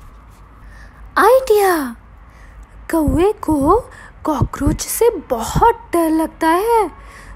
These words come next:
जब वो टीवी देख रहा होगा तो वहाँ पर हम एक कॉकरोच छोड़ देंगे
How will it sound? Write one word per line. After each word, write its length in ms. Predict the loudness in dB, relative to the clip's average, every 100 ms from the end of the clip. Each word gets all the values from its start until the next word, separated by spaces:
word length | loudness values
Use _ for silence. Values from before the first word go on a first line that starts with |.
| -8
जब 360 | -4 -2 -2 2
वो 120 | 2
टीवी 440 | 2 -2 2 2
देख 340 | 4 4 2 2
रहा 200 | 4 4
होगा 480 | 2 -2 0 0 0 -2 -10 -20 -20 4
तो 160 | 4 6
वहाँ 400 | 0 0 -2 -2
पर 480 | -4 -6 -4 -4 -8 -20 -18
हम 220 | 0 0
एक 380 | 4 4 4 2 2
कॉकरोच 560 | 2 2 2 2 2
छोड़ 280 | 2 4 4
देंगे 540 | 0 0 0 -2 -4